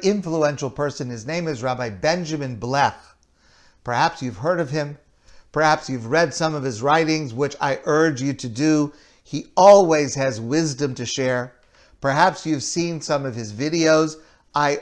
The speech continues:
urge you to do so because he is an eloquent speaker, Rabbi Benjamin Blech, a rabbi's rabbi. A few years ago,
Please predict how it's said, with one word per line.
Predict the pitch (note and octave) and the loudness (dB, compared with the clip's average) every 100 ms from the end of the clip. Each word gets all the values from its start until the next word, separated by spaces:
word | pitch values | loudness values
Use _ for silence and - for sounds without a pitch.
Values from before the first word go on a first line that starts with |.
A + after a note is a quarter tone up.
| - | 0
urge | F3 G3 G3 C#3+ | 4 4 2 0
you | E3+ | -2
to | C#3 C3 | -2 -4
do | B2 E3+ | -2 -2
so | E3 D#3+ D3 C#3+ C#3+ _ - | 0 2 2 0 -4 _ -12
because | B2+ D3 C3+ | -6 -2 -2
he | B2+ D#3 | -2 -2
is | C#3+ B2+ | -2 -4
an | C3 - - | -8 -6 4
eloquent | G3+ F3+ - C#3 A#2 | 4 4 0 -8 -8
speaker, | - D3+ C3+ C#3+ C3+ | -6 -6 0 0 2
Rabbi | B2 A#2 A#2+ | 2 0 -2
Benjamin | A2 E3+ F3+ D3 C#3+ C3 A#2+ | -2 0 0 -2 -4 -6 -6
Blech, | A#2+ D3 B2+ - _ _ _ - | -2 -2 -2 -8 _ _ _ -8
a | C3+ | -2
rabbi's | C3 D#3 D3 C3 | 2 2 2 -2
rabbi. | G#2+ F#2+ - - _ - - _ _ _ _ _ _ _ _ _ _ _ _ _ _ - _ - | -4 -10 -10 -16 _ -20 -20 _ _ _ _ _ _ _ _ _ _ _ _ _ _ -20 _ -20
A | |
few | - F3 | -12 -6
years | F#3+ F#3 G3 D3 | 0 0 0 0
ago, | C#3 C3+ C3 | 2 2 0